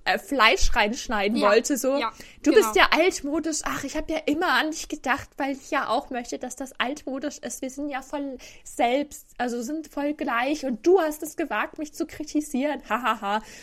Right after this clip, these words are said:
Speaker 1: Ach ja, ich bin ja so sa-, schade und ach ja, es hätte ja alles so schön sein können.“
Speaker 2: Mhm.
Speaker 1: Ich weiß nicht, es triggert alles in mir. Ich, äh, und ich, und es kotzt mich dann so an, dass das dann auch funktioniert so.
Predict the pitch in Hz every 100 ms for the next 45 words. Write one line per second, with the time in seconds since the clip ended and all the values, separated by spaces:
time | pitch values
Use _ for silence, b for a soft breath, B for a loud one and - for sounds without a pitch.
0 | B 330 339 - 277 311 311 302 294 302
1 | 262 269 254 - - B B - 240 220
2 | 285 277 262 240 - 240 285 - 262 262
3 | 254 262 277 220 247 294 262 - 220 330
4 | 302 165 190 254 302 302 311 302 294 294
5 | 233 B B - 349 311 - 214 302 302
6 | 226 208 196 196 - - - 220 190 -
7 | - 311 - 294 208 - - - - _
8 | _ _ _ - - 294 - 320 359 -
9 | - 453 - 440 403 339 - 269 381 381
10 | 330 320 254 - 339 359 - 294 403 571
11 | - 214 202